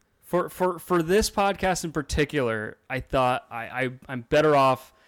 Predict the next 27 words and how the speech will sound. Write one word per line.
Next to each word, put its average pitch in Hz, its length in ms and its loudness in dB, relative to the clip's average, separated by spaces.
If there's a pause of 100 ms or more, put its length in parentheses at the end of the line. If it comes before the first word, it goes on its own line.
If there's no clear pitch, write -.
(340)
you 127 80 -6
know, 123 120 -2
drinking 139 440 -4
my 131 100 0
delicious 135 840 -6
Kirkland, 151 760 -2
not 131 220 -4
a - 20 -8
sponsor, 131 460 -4
but 123 160 -10
hey, 110 240 -6
oh 117 80 -10
my 98 140 -12
God, 101 200 -10
if 98 100 -16
they 113 100 -12
sponsored 113 360 -12
us, 104 240 -14
uh, 120 200 -4
not 143 180 -2
a, 135 40 -6 (360)
not 156 80 0
a 151 60 0
sponsor, 156 340 0
Kirkland 165 540 -2
sparkling 147 440 -2
water, 131 420 -2